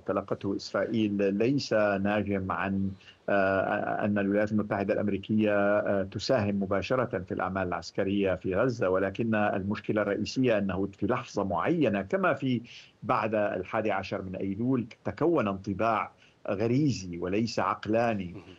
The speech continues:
Speaker 1: آه، بأن ثمة مخاطر على ال-، ال-، الأمن القومي والوجو-، والوجودي لدولة إسرائيل. آه، وبالفعل، يعني، أن، أن اللحظات مرت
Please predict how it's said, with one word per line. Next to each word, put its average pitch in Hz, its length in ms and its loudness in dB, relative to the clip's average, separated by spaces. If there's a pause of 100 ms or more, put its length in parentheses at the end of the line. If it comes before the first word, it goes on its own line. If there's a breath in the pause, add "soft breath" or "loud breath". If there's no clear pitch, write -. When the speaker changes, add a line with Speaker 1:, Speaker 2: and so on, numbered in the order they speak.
(140)
Speaker 1:
آه، 107 400 2
بأن 113 520 0
ثمة 113 420 -2
مخاطر 107 720 0
على 101 600 0 (420 loud breath)
ال-، 104 380 0
ال-، 104 520 0
الأمن 113 500 0
القومي 107 680 2
والوجو-، 95 640 0
والوجودي 104 1120 2
لدولة 95 460 0
إسرائيل. 95 800 -2
آه، - 680 -2
وبالفعل، 120 600 2
يعني، 95 360 -2
أن، 104 100 -4
أن 104 360 -2
اللحظات 101 840 0
مرت 117 380 2